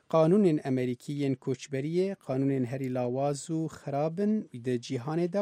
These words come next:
û demokrat wê hemî tiştan bikin ji bo ku wan qanûnan neguhêrin. Trump got, sûcê demokratan e, ew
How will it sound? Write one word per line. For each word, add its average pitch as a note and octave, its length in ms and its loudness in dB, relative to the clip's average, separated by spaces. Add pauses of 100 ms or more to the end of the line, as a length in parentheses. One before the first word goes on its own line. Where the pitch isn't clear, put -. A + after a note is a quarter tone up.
û F3+ 80 -2
demokrat D3 520 0
wê D3 180 0
hemî D#3 360 2
tiştan G3+ 380 -2
bikin G#3+ 280 -2
ji E3 180 -4
bo E3 100 0
ku D#3+ 200 -2
wan E3 240 2 (100)
qanûnan D3+ 400 2 (160)
neguhêrin. A2 520 -2 (260)
Trump B2+ 340 -2
got, F3 280 4 (440)
sûcê D3 340 -2
demokratan C#3 640 0
e, G#2+ 200 -4 (280)
ew D3 120 0